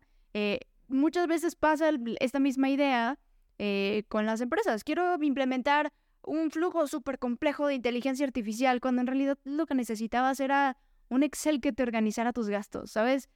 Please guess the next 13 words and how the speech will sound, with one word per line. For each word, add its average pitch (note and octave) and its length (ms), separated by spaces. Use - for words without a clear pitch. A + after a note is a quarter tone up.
O A#3 80
sea, A#3+ 300
no, C4+ 760
no C4+ 300
siempre C#4+ 500
necesitas A#3 560
descubrir G#3 420
el G#3+ 80
hilo G#3 220
negro, G3+ 320
no G#3+ 180
siempre A#3+ 400
necesitas G#3 680